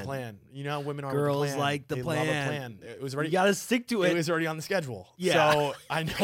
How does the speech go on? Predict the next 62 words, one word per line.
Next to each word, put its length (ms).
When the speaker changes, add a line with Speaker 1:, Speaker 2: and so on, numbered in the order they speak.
Speaker 2:
we're 60
having 320
a 80
complete 460
meltdown, 560
but 300
I 60
still 200
gotta 140
show 160
Speaker 1:
Gotta, 160
Speaker 2:
you 60
where 100
it 60
Speaker 1:
gotta 140
Speaker 2:
worked. 120
Speaker 1:
hit 120
the 100
Speaker 2:
We 60
Speaker 1:
fucking 140
Speaker 2:
gotta, 220
Speaker 1:
points. 280
Speaker 2:
right. 260
So 160
then, 160
yeah. 220
So 120
eventually 360
at 100
some 140
point, 260
she 60
ends 120
up 60
driving 260
to 60
the 80
airport. 300
Again, 140
we 100
had 100
the 80
conversation 540
in 20
the 80
car 300
of, 100
like, 320
I 60
don't 80
know. 80
She's 200
like, 180
she's 120
like, 120
"Do 100
you 60
have 60
anything 160
else 180
to 80
say?" 340